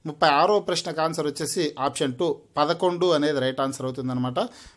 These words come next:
ముప్పై ఏడవ ప్రశ్నకు ఆన్సర్ వచ్చేసి ఆప్షన్ టూ జాతీయ గ్రామీణ ఉపాధి హక్కు చట్టం అనేది రైట్ ఆన్సర్ అవుతుంది. ముప్పై ఎనిమిదవ ప్రశ్నకి ఆప్షన్ వన్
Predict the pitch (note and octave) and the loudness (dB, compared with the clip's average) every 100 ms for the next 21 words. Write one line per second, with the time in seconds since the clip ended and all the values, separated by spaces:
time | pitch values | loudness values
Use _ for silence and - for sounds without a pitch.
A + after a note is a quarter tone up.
0 | - D#3 D#3 E3 C#3+ F3+ G3 E3+ E3+ - | -8 -6 0 2 4 4 2 0 -4 -6
1 | D3+ D#3 D#3 C#3+ C#3 C#3+ - D#3+ D3 C3+ | -2 -2 -2 -4 -4 -4 -2 -2 -2 -4
2 | C3+ D3+ B2 B2 E3 D3 - _ _ _ | -2 -2 -4 -2 -2 -2 -6 _ _ _
3 | _ _ _ - B2 D3+ D#3+ F#3+ F3+ D3+ | _ _ _ -10 4 6 6 4 2 2
4 | D3+ D#3+ E3 F#3+ C#3 E3 E3+ C#3+ C#3 - | 2 2 0 0 2 2 2 2 -4 -2
5 | F#3 - - C#3 B2+ D3+ D3 D3 D3 C3 | -2 -2 -2 -4 0 0 2 0 0 0
6 | C3 B2 B2+ B2 C3 E3+ D4 - - - | 0 -2 -4 -4 -2 -4 -4 -12 -20 -14
7 | - D3+ D#3 D3+ D#3 F3+ F#3+ E3 D#3 E3+ | -6 -2 2 2 2 0 0 0 -4 -4
8 | E3 F#3 C3+ C3+ - C3+ A#2+ D3+ | -6 -4 -2 -2 -2 -2 0 0